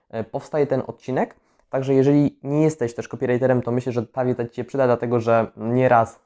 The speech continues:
zdarzało Ci się pewnie siadać przed pustą kartką i po prostu nie wiedziałeś, co masz napisać. Dobra. Pierwsza rzecz,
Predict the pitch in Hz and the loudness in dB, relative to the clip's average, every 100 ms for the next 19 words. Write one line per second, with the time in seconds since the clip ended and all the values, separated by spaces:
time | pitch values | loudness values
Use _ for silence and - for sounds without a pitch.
0 | _ 110 101 113 117 110 - 113 113 110 | _ -12 -8 -2 0 0 -2 -10 -8 -4
1 | 104 - _ _ - 131 123 120 - 123 | -4 -6 _ _ -2 0 0 -4 -12 -12
2 | 117 117 117 - 113 113 - _ _ _ | -10 -4 -4 -4 -6 -6 -8 _ _ _
3 | _ _ _ 170 135 123 123 135 123 117 | _ _ _ -6 -2 0 -2 -2 -4 -4
4 | _ _ - 123 123 117 110 107 104 _ | _ _ -16 -6 -2 2 4 2 -2 _
5 | _ 120 107 113 113 104 87 _ _ _ | _ -6 -6 -6 -10 -8 -8 _ _ _
6 | _ _ 113 113 - _ _ _ _ _ | _ _ -6 -4 -4 _ _ _ _ _
7 | _ - 202 208 151 147 | _ -8 -4 0 0 0